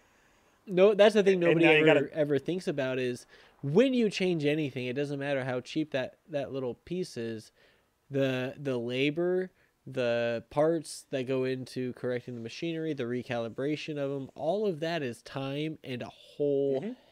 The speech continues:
Speaker 1: heck of a lot of
Speaker 2: Lot
Speaker 1: money.
Speaker 2: of money.
Speaker 1: I was told when I was
Speaker 2: And,
Speaker 1: working
Speaker 2: uh,
Speaker 1: at, um, the, the, the random place that I, I used to work at, um, that if there was something that I could, the way that I should think about costs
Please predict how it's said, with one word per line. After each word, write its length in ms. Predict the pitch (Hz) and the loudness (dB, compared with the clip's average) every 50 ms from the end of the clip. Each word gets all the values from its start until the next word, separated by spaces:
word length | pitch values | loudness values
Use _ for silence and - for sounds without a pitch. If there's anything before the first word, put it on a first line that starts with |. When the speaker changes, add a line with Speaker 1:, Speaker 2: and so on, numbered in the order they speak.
| - - _ | -20 -8 _
Speaker 1:
heck 260 | - 185 165 - - | 0 0 2 2 0
of 100 | 156 135 | 0 0
a 40 | 135 | 0
lot 280 | 131 131 131 131 131 | -2 0 -2 -2 -2
of 40 | 120 120 | -2 -2
Speaker 2:
Lot 140 | 123 127 131 135 | -2 -2 -2 -2
Speaker 1:
money. 100 | 135 139 | -4 -4
Speaker 2:
of 80 | 151 | -6
money. 280 | 151 160 147 123 107 - - - - _ _ _ | -6 -8 -8 -8 -10 -12 -18 -20 -20 _ _ _
Speaker 1:
I 120 | - 185 | 6 8
was 180 | 226 226 196 - | 8 8 8 6
told 260 | - 196 208 208 185 | 0 2 2 2 4
when 140 | 175 175 175 | 2 0 2
I 60 | 175 | 4
was 120 | 165 160 147 | 4 4 2
Speaker 2:
And, 100 | 151 160 | 2 0
Speaker 1:
working 240 | 151 147 143 - - | 0 0 0 0 -2
Speaker 2:
uh, 20 | |
Speaker 1:
at, 280 | 156 151 147 143 - - | 0 0 0 -2 -4 -6
um, 560 | 147 139 135 135 135 131 131 127 127 123 123 - - - | -6 -4 -4 -2 -2 -4 -6 -6 -8 -12 -14 -18 -18 -12
the, 160 | 160 139 135 131 131 127 | -6 -4 -4 -4 -4 -8
the, 460 | 127 127 127 127 123 123 123 120 117 - | -8 -8 -8 -8 -8 -8 -8 -10 -12 -12
the 320 | 117 127 123 117 113 110 113 | -12 -12 -12 -12 -12 -12 -12
random 480 | 127 131 139 143 143 139 135 127 123 117 | -10 -8 -6 -6 -6 -6 -8 -8 -10 -12
place 320 | - - 131 135 123 - - | -8 -6 -6 -6 -6 -8 -10
that 120 | 127 120 | -10 -8
I, 300 | 123 127 131 131 127 117 - - | -6 -6 -6 -6 -8 -10 -14 -14
I 380 | 127 120 120 117 117 117 117 _ | -12 -10 -10 -10 -10 -12 -12 _
used 260 | 123 120 117 - - | -10 -10 -10 -10 -10
to 80 | - 117 | -10 -8
work 280 | 113 117 117 110 - 127 | -8 -8 -8 -8 -6 -6
at, 340 | 117 117 120 120 - - _ _ - - _ _ _ _ _ - | -4 -4 -4 -6 -8 -12 _ _ -20 -20 _ _ _ _ _ -12
um, 340 | 139 127 127 123 123 117 - _ _ _ _ _ _ _ _ - | -10 -8 -8 -8 -8 -10 -14 _ _ _ _ _ _ _ _ -4
that 300 | 147 151 147 143 147 - _ | 2 2 2 2 0 -6 _
if 220 | - 156 147 143 | -4 -4 -4 -2
there 160 | - 170 160 156 | 0 0 2 2
was 160 | 151 151 - | 2 0 0
something 360 | - 175 180 165 190 190 180 | -2 -6 -4 -2 -4 -4 0
that 120 | 165 156 147 | -2 0 0
I 140 | 143 143 143 | 0 -2 -4
could, 640 | 139 - 139 139 135 135 127 - - 104 127 110 _ _ - - - - 135 160 | -2 -2 -2 0 0 -2 -4 -6 -12 -18 -18 -20 _ _ -20 -20 -20 -20 -16 -2
the 120 | 156 165 | 0 2
way 220 | 160 175 202 208 196 | 6 6 6 6 6
that 120 | 185 165 | 6 4
I 120 | 160 151 147 | 4 2 0
should 360 | - - 160 147 135 127 - _ _ _ _ _ - _ | 0 0 0 0 0 -2 -8 _ _ _ _ _ -8 _
think 200 | - 226 220 - | -4 -2 -2 -2
about 400 | 151 139 139 127 123 123 117 - _ - - _ _ _ _ _ _ _ _ _ | -2 -2 -2 -2 -2 -4 -6 -8 _ -20 -20 _ _ _ _ _ _ _ _ _
costs 600 | - - 151 147 135 135 - - - - - - | -10 -4 -2 -2 -2 -2 -4 -8 -16 -18 -20 -20